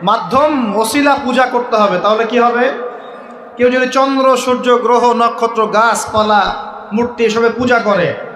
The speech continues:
কি হবে এগুলা? এগুলো বিশ্বাসগত শিরক। কেমন শিরক ভাই? বিশ্বাসগত শিরক। দুই নাম্বার আসেন আমলগত, কাজগত শিরক। কেমন? মনে করেন সেজদা করতে হয় কার জন্যে?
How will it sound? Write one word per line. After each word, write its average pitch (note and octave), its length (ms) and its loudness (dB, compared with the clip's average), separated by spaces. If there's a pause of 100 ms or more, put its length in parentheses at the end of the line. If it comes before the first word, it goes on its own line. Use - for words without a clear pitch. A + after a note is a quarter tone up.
কি A3+ 100 -2
হবে G#3+ 220 2
এগুলা? G#3 300 0 (800)
এগুলো G#3+ 220 0
বিশ্বাসগত A#3 720 0
শিরক। F3 280 -2
কেমন A3 220 0
শিরক B3 220 -2
ভাই? C#4+ 280 2 (680)
বিশ্বাসগত F#3 560 -4
শিরক। - 180 -14 (420)
দুই A#3+ 100 0
নাম্বার C4+ 260 2
আসেন C4+ 280 2 (600)
আমলগত, B3 840 0
কাজগত C4 460 0
শিরক। C4+ 240 -4
কেমন? C#4 340 2 (680)
মনে C#4+ 180 2
করেন D4 300 2
সেজদা C4 400 0
করতে C4+ 280 -2
হয় C4+ 140 4
কার B3+ 220 0
জন্যে? G3+ 300 -2